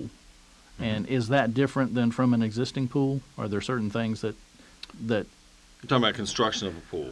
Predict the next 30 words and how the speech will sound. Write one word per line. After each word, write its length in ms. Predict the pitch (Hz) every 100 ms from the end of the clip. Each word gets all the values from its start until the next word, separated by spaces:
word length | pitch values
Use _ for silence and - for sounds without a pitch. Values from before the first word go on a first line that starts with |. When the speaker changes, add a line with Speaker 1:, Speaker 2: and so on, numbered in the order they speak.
| 50 50
Speaker 1:
or 80 |
Speaker 2:
W-, 260 | 392 415 - 214
yeah, 200 | 196 147
would 220 | 139 143
they, 200 | 151 151
would 280 | 147 147 139
the 80 | 139
health 200 | 170 170
department 480 | 165 160 147 143 135
be 140 | 143
involved 720 | 135 117 113 120 123 127 127
when 200 | 135 127
somebody 440 | 120 131 127 120 113
is 120 | 95
starting 460 | - 131 123 131
a 60 | 127
pool 360 | - 143 135 135
Speaker 1:
Mm-hmm. 80 |
Speaker 2:
to 60 | 135
maybe 300 | 113 101 104
get 200 | 110 110
advice 500 | 101 101 104 110 -
on 100 | 117
what 160 | 113 104
they 120 | 113
need 200 | 107 110
to 60 | 104
do 220 | 107 113
with 140 | 104
that, 240 | - 98